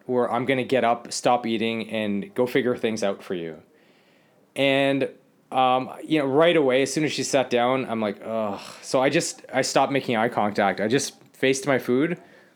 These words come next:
stayed calm, and didn't, um, you know, didn't engage. I was just very passive, but she just kept rambling on. But I knew where this was heading. The denouement was gonna be that she was gonna ask me for help financially.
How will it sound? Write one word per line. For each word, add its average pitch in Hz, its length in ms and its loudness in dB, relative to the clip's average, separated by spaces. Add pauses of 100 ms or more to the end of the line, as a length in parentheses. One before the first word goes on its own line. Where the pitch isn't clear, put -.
(540)
stayed 131 300 0
calm, 135 520 0
and 120 180 -4
didn't, 123 500 -4
um, 113 800 -2 (1400)
you 135 100 -2
know, 117 180 -2 (100)
didn't 160 220 2
engage. 123 760 2
I 110 60 0
was 131 240 2
just - 180 -4
very 127 160 2
passive, 117 540 0
but - 340 -6 (120)
she - 180 -2
just 170 180 2
kept - 160 0
rambling 135 360 2
on. 123 340 2 (1300)
But 170 140 4
I 165 60 4
knew 196 140 4
where 208 140 6
this 175 160 2
was 135 140 0
heading. 110 340 2
The 127 80 2
denouement 147 640 4
was 110 160 -2
gonna 120 180 2
be 120 220 0
that 110 320 0
she - 180 -4
was 131 160 0
gonna 123 200 0
ask 110 340 -4
me 120 80 -4
for 117 200 -4
help 101 280 -2
financially. 131 580 0